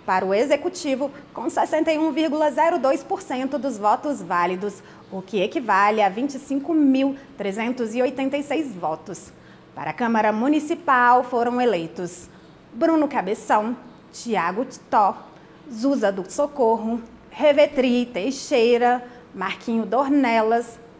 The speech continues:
doutor Sidney, professor Leles Pontes, Simvalda Lusitana,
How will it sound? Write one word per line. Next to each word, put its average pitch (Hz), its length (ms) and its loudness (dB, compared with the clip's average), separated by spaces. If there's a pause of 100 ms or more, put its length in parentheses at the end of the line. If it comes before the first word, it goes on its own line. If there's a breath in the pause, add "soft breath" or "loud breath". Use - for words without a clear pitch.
(120)
doutor 190 540 0
Sidney, 254 920 0 (320 loud breath)
professor 320 520 2
Leles 320 540 4
Pontes, 247 720 -2 (300 loud breath)
Simvalda 202 720 0
Lusitana, 247 960 0